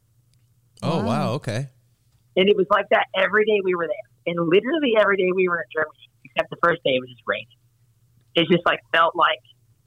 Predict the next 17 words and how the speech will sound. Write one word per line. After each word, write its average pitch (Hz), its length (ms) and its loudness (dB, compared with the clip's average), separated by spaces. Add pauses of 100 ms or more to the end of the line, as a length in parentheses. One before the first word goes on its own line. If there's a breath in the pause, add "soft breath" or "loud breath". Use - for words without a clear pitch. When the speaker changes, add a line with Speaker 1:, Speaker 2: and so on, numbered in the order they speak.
(560)
Speaker 3:
felt 202 200 4
like, 160 200 -2
uh, 147 260 4 (500)
like, 175 220 2
industrial, 185 680 2
like, 165 180 -2
felt 190 140 0
like 185 180 -12
Blade 151 240 -14
Runner-ish. 196 840 -4
Speaker 2:
Mm. 208 320 -6
Speaker 3:
It 180 80 4
was 175 80 2
just, 226 180 2
like, - 140 4
Speaker 1:
Oh. 143 60 2
Speaker 3:
not, 185 220 4